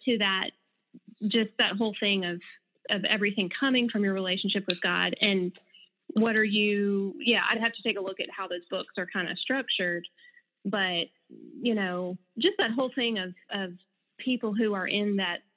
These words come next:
about quarter life, you know, but, or average age thirty, whatever, and come to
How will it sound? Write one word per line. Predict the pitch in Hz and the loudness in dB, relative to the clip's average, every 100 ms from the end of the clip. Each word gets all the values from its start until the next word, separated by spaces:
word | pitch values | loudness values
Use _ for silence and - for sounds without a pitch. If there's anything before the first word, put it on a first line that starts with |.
| - | -6
about | 196 185 - | -2 -2 -4
quarter | - 226 214 | -2 0 0
life, | 196 175 185 - - | -2 -2 -2 -4 -2
you | 233 | 0
know, | 185 170 | 2 0
but, | 190 - _ - _ _ | -4 -6 _ -18 _ _
or | - 208 196 - | -2 0 0 2
average | 240 240 226 220 - | 2 4 2 4 6
age | 220 208 - | 6 4 0
thirty, | 202 190 190 233 359 311 | 0 0 -2 -2 -4 -2
whatever, | 214 220 202 214 | 0 2 0 0
and | 202 196 185 185 - - - | 0 2 2 0 -6 -10 0
come | 277 277 | 2 4
to | 247 | 4